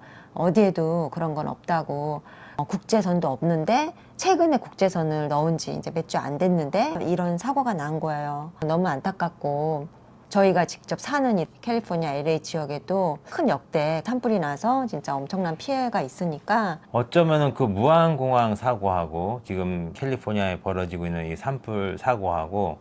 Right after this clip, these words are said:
Speaker 2: 내가 이렇게 원칙을 좋아하잖아.
Speaker 1: 음.
Speaker 2: 원칙대로 안에서 이루어지는 일들. 예를 들어서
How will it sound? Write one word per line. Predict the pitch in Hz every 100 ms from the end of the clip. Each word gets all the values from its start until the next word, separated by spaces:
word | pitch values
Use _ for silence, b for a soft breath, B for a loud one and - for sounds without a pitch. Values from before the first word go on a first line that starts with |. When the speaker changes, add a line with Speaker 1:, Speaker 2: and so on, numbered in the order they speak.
| - -
Speaker 2:
내가 | 101
이렇게 | 101 92
원칙을 | 87 120 113 117 104
좋아하잖아. | 92 87 78 80 87 - 185
Speaker 1:
음. | 185 156 -
Speaker 2:
원칙대로 | 139 165 170 160 143 131
안에서 | 104 113 104 104
이루어지는 | 98 101 92 92 90
일들. | 85 82 78 73 -
예를 | 90 101 107
들어서 | 92 85 82 135